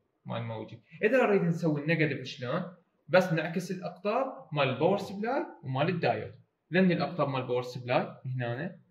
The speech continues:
مش لاحظين هيجي، نجيب السالب نخليه بالموجب والموجب نخليه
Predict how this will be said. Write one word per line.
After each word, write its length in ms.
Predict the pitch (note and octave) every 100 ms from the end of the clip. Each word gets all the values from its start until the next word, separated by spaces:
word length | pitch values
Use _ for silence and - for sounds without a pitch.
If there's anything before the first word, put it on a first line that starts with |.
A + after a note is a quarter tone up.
| -
مش 160 | B2+
لاحظين 260 | B2+ B2+ B2
هيجي، 440 | B2+ A#2+ - G3 -
نجيب 360 | C3 B2+ C3+ - -
السالب 460 | - - D3+ C#3 C3+
نخليه 600 | B2+ C3+ B2+ C3 A#2 -
بالموجب 520 | C3+ C#3+ C#3 D3 G#3 A3+ - _ -
والموجب 420 | C3 C3+ C#3 C#3
نخليه 600 | B2 A#2+ C3+ B2 C3 A2+